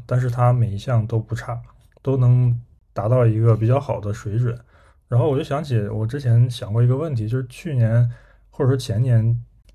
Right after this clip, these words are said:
呃，有一个风潮嘛，说我在这个一线城市混不下去了，我要不要回老家？然后当时就给人感觉好像这个世界就变成了一个二元对立的，就是你要么在北上广深去卷，要不然就回老家去，去到另一个极端，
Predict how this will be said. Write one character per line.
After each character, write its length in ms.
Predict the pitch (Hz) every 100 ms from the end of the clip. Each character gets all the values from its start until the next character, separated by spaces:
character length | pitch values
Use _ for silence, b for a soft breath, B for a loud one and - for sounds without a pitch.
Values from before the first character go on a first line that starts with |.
| _
呃， 100 | 110
有 100 | 117
一 80 | 123
个 60 |
风 240 | 147 160 175
潮 180 | 113 113
嘛， 120 | 117
说 160 | 123
我 120 | 127 113
在 220 | 127 127
这 140 | 120
个 160 | 113 110
一 40 |
线 160 | 127 143
城 140 | 117
市 160 | 113 127
混 100 | 131
不 80 | 131
下 120 | 143
去 180 | - 165
了， 160 | 92
我 80 | 90
要 80 | 117
不 60 |
要 80 | 120
回 100 | 117
老 160 | 117 98
家？ 320 | 95 98 101 - _ _ _ _ _
然 100 | 120
后 60 | 127
当 140 | 196
时 100 | 160
就 80 | 165
给 100 | 127
人 220 | 107 139
感 160 | 143 107
觉 200 | 110 - B B
好 160 | - 113
像 260 | 117 165 123 - _ _ _ _
这 120 | -
个 240 | 156 131 123
世 200 | 120 151
界 160 | 151
就 120 | 135 135
变 160 | 147
成 120 | 117
了 80 | 120
一 60 | 117
个 80 | 127
二 140 | 139
元 120 | 113
对 200 | 117 135
立 120 | 156
的， 140 | 127 107
就 100 | 131
是 60 |
你 120 | 120 110
要 140 | 165
么 140 | 127
在 320 | 117 127 107 - b _
北 100 | 113
上 160 | 147
广 120 | 127 101
深 260 | 120 127
去 360 | 120 - 120 107
卷， 280 | - - - b b _
要 120 | - 143
不 60 |
然 100 | 117
就 100 | 120
回 120 | 120
老 120 | 127 104
家 320 | 113 113 113 117 - _ _
去， 240 | - - -
去 240 | - 143
到 140 | 139 139
另 180 | 170
一 20 | 123
个 80 |
极 200 | 120 104
端， 180 | 104 107